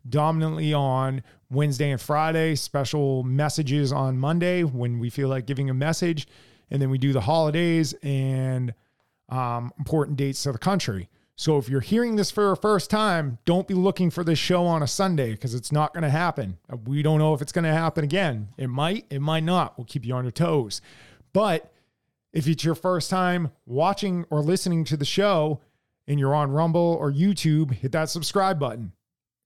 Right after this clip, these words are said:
Hit that, uh, like button, and for YouTube, the notification bell. Leave us a comment. Let us know how we're doing. Then you can head over to your podcast directories little area where you can, um,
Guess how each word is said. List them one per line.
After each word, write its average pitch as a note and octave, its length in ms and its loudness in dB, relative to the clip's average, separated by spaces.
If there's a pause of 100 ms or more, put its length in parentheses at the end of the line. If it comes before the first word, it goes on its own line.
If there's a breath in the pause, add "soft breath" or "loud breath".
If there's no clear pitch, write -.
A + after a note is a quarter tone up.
(160)
Hit C#3+ 200 -4
that, D#3 320 -2 (300)
uh, C#3+ 280 2
like F#3+ 260 2
button, D#3+ 400 2 (100)
and C3+ 220 -2
for D#3 80 -2
YouTube, E3 420 2
the C#3 80 0
notification D3 640 2
bell. F#2+ 360 -4
Leave C3+ 160 0
us C3 100 0
a A#2 60 -6
comment. E3+ 500 0
Let C#3+ 140 -2
us C#3 100 0
know D3 160 2
how D3 140 4
we're C#3+ 120 4
doing. C3 320 0 (920)
Then D#3+ 260 2
you F#3 80 4
can D#3+ 140 2
head E3 180 4
over D#3 500 2 (440 soft breath)
to E3 100 -2
your C#3 140 2
podcast E3+ 680 -2
directories B2+ 760 -4 (380)
little C#3+ 200 -2
area C#3+ 600 0
where C#3+ 180 2
you C#3 180 0
can, C#3+ 220 2
um, C3+ 400 0